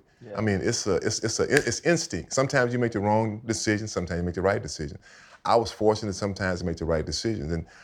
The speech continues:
Speaker 2: one thing was that I was, I was big, I was six three, two twenty-five, and I was fast. I mean, I, I'm, you know, I'm, I st-, always, I put my speed against anybody when I was younger. I mean, that was a big thing for me. And you know, as you know, as a player,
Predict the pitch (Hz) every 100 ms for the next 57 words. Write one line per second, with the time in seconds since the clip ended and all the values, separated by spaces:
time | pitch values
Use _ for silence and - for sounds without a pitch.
0 | - - - 139 107 98 92 95 85 101
1 | 87 71 85 92 87 76 101 98 98 113
2 | 120 _ _ - 85 - 98 - 95 90
3 | - 98 - 95 90 87 80 80 80 -
4 | - _ - 90 147 135 - - 117 80
5 | 73 82 82 82 101 - 98 90 - 82
6 | 82 85 92 67 _ - 82 - - 95
7 | 110 101 80 - _ - 82 - 90 92
8 | - 120 117 82 78 120 113 82 76 78
9 | 76 73 80 113 87 - 82 80 92 85
10 | 76 80 82 78 73 76 90 80 - -
11 | - - 151 95 107 147 110 87 78 78
12 | - 101 110 87